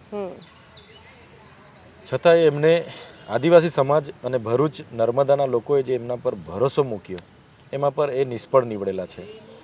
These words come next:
Speaker 2: આટલા સિનિયર સાંસદ હોય, અઠ્ઠાવીસ વર્ષથી ગુજરાતમાં સરકાર હોય, દસ વર્ષથી કેન્દ્રમાં સરકાર હોય, પછી પણ લોકોની નાની નાની સમસ્યાનું જ્યારે સમાધાન ન-, નહીં થતું હોય,
Speaker 1: હમ.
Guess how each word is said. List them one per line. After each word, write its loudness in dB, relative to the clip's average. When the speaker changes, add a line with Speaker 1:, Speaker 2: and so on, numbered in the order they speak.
Speaker 2:
આટલા 0
સિનિયર -4
સાંસદ -6
હોય, -4
અઠ્ઠાવીસ -2
વર્ષથી -2
ગુજરાતમાં -4
સરકાર -4
હોય, -4
દસ -6
વર્ષથી -8
કેન્દ્રમાં -10
સરકાર -10
હોય, -10
પછી 2
પણ 0
લોકોની 0
નાની -2
નાની -2
સમસ્યાનું -6
જ્યારે -2
સમાધાન -6
ન-, -8
નહીં -4
થતું -10
હોય, -12
Speaker 1:
હમ. -8